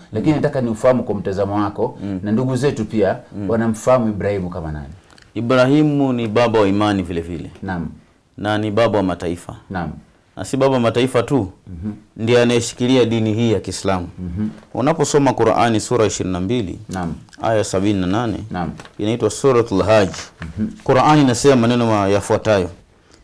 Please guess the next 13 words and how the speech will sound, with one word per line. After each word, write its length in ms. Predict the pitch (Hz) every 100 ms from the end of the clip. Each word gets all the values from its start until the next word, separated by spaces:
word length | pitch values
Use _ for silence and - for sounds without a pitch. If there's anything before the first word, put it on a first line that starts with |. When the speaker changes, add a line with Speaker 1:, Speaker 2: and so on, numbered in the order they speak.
| _
Speaker 2:
Inasema, 640 | - 127 123 160 156 135 120
inaanza 480 | 123 127 151 147 127
kwa 100 | 117
kusema, 640 | 113 139 131 120 110 101
"Naipigania 560 | 107 127 131 139 143 160
dini 180 | 147 143
ya 60 |
Mwenyezi 300 | 123 117 107
Mungu 220 | 127 131 123
kama 160 | 117
inavyostahili 420 | 104 95 104 101
kupiganiwa. 540 | 95 95 90 87 113 147
Speaker 1:
Mhm. 280 | 87 92